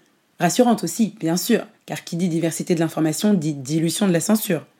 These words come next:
Aujourd'hui, même sans allumer ton téléphone et grâce à l'invention des notifications que je trouve invasives à souhait, tu peux recevoir des informations que t'as pas demandées.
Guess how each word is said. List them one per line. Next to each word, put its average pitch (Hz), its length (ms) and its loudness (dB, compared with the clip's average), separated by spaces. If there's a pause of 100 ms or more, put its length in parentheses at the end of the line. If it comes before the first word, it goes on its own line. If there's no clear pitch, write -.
(800)
Aujourd'hui, 233 380 4
même 220 180 4
sans 214 180 0
allumer 185 220 2
ton 185 160 -2
téléphone 175 520 0
et 170 60 0
grâce 170 300 -2
à 160 40 0
l'invention 180 380 2
des 170 140 2
notifications 175 720 -2
que 185 140 0
je 196 100 4
trouve 202 340 -2
invasives 196 640 2
à 202 160 2
souhait, 247 380 -2 (520)
tu 214 100 -6
peux 240 120 4
recevoir 220 400 2
des 175 140 0
informations 180 500 0
que 208 80 -2
t'as 160 100 -2
pas 196 220 2
demandées. 170 360 -2